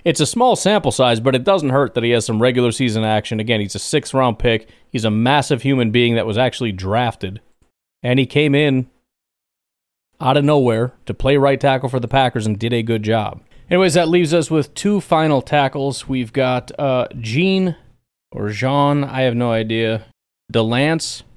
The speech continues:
I think Gene would be better, Mean Gene, right?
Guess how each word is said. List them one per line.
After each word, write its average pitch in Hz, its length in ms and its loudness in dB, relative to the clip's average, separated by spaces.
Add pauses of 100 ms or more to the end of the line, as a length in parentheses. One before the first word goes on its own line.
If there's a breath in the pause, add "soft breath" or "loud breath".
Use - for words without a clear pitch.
(320)
I - 40 -14
think 120 140 -6
Gene 117 280 0
would 104 100 -2
be 107 80 -2
better, 98 400 0
Mean 107 320 -2
Gene, 113 380 -4
right? 120 300 -6